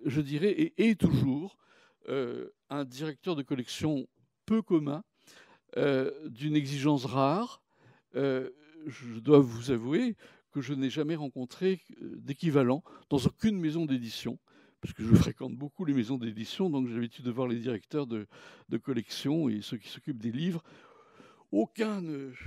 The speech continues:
ne pratique le, le métier, si je puis dire, de, de Rana Levi. Rana Levi m'a appris à discipliner mon écriture, euh, à élaguer,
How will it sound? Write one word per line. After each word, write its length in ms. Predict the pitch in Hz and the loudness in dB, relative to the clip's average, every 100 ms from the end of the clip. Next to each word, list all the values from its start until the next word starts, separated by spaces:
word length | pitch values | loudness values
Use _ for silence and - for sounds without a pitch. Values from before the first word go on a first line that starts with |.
| - | -12
ne 60 | 135 | -14
pratique 480 | - 135 - - - | -12 -12 -10 -10 -2
le, 120 | 120 | 0
le 120 | 117 | 2
métier, 420 | 135 131 - 165 143 | 2 0 2 2 2
si 160 | - | 0
je 80 | 107 | -2
puis 180 | 107 120 | -2 -4
dire, 220 | 127 147 | -2 -2
de, 240 | 113 120 | 0 -2
de 140 | 117 120 | -2 -4
Rana 280 | 123 135 123 | 0 2 2
Levi. 460 | 117 120 165 220 - - - - - - - | 2 0 0 -2 -4 -14 -20 -20 -20 -20 -8
Rana 300 | 117 175 165 | 2 6 8
Levi 340 | 151 156 190 | 8 6 6
m'a 200 | 160 139 | 6 6
appris 360 | 135 - 185 139 | 4 -2 4 4
à 80 | 117 | 4
discipliner 680 | 117 175 - 170 160 156 147 | 4 2 2 -4 -4 -2 2
mon 160 | 135 | 2
écriture, 760 | 117 - 117 - 151 196 247 - _ _ - - - _ _ - | 0 -2 -10 -10 -10 -8 -8 -12 _ _ -20 -20 -20 _ _ 0
euh, 340 | 135 135 131 - _ _ _ _ | 2 4 2 -2 _ _ _ _
à 200 | 139 131 - | 2 2 6
élaguer, 600 | 139 135 131 123 196 | 10 10 10 8 6